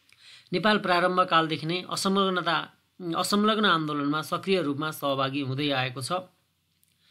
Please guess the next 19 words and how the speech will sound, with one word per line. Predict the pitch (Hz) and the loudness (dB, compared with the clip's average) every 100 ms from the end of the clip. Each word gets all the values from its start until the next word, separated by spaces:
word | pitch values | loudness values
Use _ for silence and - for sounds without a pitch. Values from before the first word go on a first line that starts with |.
| _ _ _ _ - | _ _ _ _ -4
अर्को | 208 247 | -2 -2
पञ्चशीलको | 240 214 220 233 240 233 220 | -2 -2 0 0 -2 0 2
आस्था | 175 - 175 | 2 0 -2
भनेको | 160 131 139 131 | -2 -4 -6 -6
के | 185 | -4
हो | 175 | -4
भन्दा, | 139 156 | -2 -4
पाँचवटा | 175 185 196 202 196 185 | 2 4 4 0 -2 -2
नियम | 151 143 135 | 0 -2 -2
छ, | 175 180 - _ _ _ _ _ _ - | -6 -8 -12 _ _ _ _ _ _ -10
एकदम | 196 240 214 | -2 0 0
यो | 170 185 | 0 -2
कन्ठै | 196 214 226 | 0 2 2
गर्नुहोला। | 208 175 151 135 123 123 | 2 0 -2 -2 -2 -2
एकले | 180 202 226 226 | -2 0 0 2
अर्काको | 185 190 185 196 185 | 2 2 0 0 -4
मुलुकको | 175 175 175 190 185 | -4 -4 -4 -6 -6
स्वतन्त्रता, | 180 147 180 175 175 - 185 190 185 | -8 -6 -6 -4 -6 0 2 2 -2
भू-, | 135 143 | -8 -8